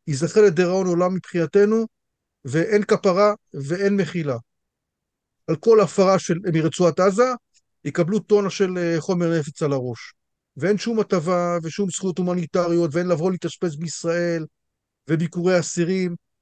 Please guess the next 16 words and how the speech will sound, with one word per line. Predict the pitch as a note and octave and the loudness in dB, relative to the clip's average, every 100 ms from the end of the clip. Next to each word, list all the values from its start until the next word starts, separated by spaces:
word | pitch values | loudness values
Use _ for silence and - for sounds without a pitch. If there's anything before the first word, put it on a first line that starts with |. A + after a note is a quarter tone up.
| _ | _
אין | F3+ E3+ | -2 0
פועלים, | F3+ E3+ E3 F3 G3+ G3 - | 0 0 2 2 2 0 -4
אין | G3+ G#3 | -2 -2
שום | - G#3+ | -2 -4
דבר. | G3+ E3+ E3+ | -2 0 -2
נ-, | D3+ E3+ - - | -2 -4 -8 -10
ניתוק | D#3+ A#3 A#3+ - | -6 -4 -6 -6
מוחלט | E3 - F#3 - | -12 -8 -10 -6
מהחבל | E3 F3+ E3+ D#3+ | -6 -4 -2 -2
ארץ | D3+ C#3+ B2+ | -2 -4 -6
הזה. | A2+ A2 _ _ _ _ _ | -10 -12 _ _ _ _ _
זהו, | - G3 D#3+ B2+ | 0 2 2 0
זה | C#3 | -4
מה | |
שצריך | F3 D3+ C#3 | -4 -8 -8
לעשות. | A#2+ A#2+ - | -8 -12 -18